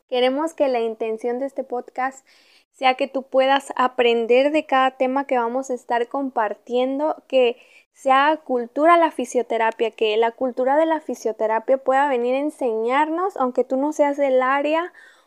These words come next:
o si eres del área, puedas retroalimentar.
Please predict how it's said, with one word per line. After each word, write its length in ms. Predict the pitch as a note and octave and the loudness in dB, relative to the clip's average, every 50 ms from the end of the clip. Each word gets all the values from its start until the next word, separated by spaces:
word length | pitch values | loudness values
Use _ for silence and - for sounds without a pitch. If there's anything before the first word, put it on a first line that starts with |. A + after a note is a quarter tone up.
| _ - | _ -10
o 120 | A#3 B3 | -8 -6
si 160 | A#3+ - C4+ | -2 0 0
eres 220 | B3+ C4 D4 D#4 C#4+ | 2 4 4 4 4
del 180 | C4+ A#3+ A3+ | 2 2 4
área, 300 | A#3 A#3 B3+ C#4 C#4 C4 | 4 4 4 4 4 2
puedas 380 | C4 - B3 B3 B3 C4 C4+ C4+ | 2 2 2 4 4 4 2 2
retroalimentar. 1040 | D4 C4+ C4+ - - A#3 A3+ G#3+ G#3 G#3 G#3 G#3+ G#3 G3 F#3+ G3+ - _ A#3+ C4 E4 | 0 0 0 0 0 0 0 2 0 -2 -4 -6 -8 -8 -10 -12 -4 _ 2 2 2